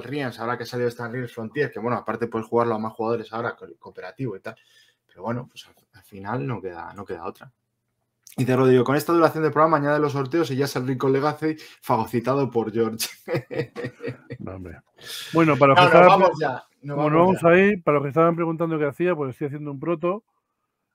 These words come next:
Speaker 2: de mo-, de, de cine, que lo, lo quiero acabar para llevarlo mañana al club, para echar una partida, para que lo tengo, la sexta versión del mismo proto.
Speaker 1: Ah, sí,
Speaker 2: Zetamu-
Speaker 1: es que se le probé yo, pero la versión, yo probaría la versión dos o tres.
Speaker 2: La versión dos, yo ahí por la seis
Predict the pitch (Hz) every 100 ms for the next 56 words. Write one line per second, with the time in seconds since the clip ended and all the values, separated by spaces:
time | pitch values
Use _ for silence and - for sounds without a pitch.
0 | _ - 135 131 127 147 165 143 135 131
1 | 131 127 131 - 175 180 196 156 123 123
2 | 123 120 127 139 139 139 139 139 135 135
3 | 135 135 135 139 135 139 160 139 - 139
4 | 135 131 131 123 151 147 135 127 127 127
5 | 127 127 139 139 139 - _ _ _ _
6 | _ 143 139 131 139 165 147 131 - 175
7 | 151 131 123 139 147 139 156 156 165 190
8 | - _ _ _ - 180 262 233 165 226
9 | 214 233 233 233 175 202 233 151 _ _
10 | 123 135 135 131 139 135 190 202 175 196
11 | 208 208 214 185 160 208 180 202 160 151
12 | 170 147 139 139 - 175 160 156 143 135
13 | 156 156 156 147 139 - 180 214 226